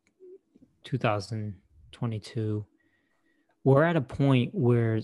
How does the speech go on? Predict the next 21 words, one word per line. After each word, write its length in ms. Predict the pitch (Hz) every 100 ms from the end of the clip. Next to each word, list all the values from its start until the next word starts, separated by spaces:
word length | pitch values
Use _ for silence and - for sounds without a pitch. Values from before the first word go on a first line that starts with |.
| -
schools 480 | - - 139 143 160
have 220 | - 143 120
become 480 | 113 - 123 117
so, 840 | 110 - - 123 127 127 127 127 - _ _ 285
um, 640 | 117 110 104 101 104 101 _ _ _ _ _ _ _ _ _ _ _
gender 360 | - 127 143 147
neutral, 840 | 135 135 - 135 123 120 120 113 _ _ _ _ _ _ _ _ _ _ -
away 340 | 208 117 120 131
from 220 | - 131
societal 720 | - - - 120 120 117 -
norms, 880 | 113 113 117 120 120 120 120 - - _ _ _ - 117
gender 420 | 110 120 123 127
norms 520 | 127 123 123 123 117
and 140 | 123
stuff, 300 | - 123 113 -
to 100 | 120
the 100 | 120
point 320 | - 139 135
where 260 | 120 113 - _ _ _ -
w-, 260 | 127 107 110 _ _ _ _
why, 440 | 123 110 113 160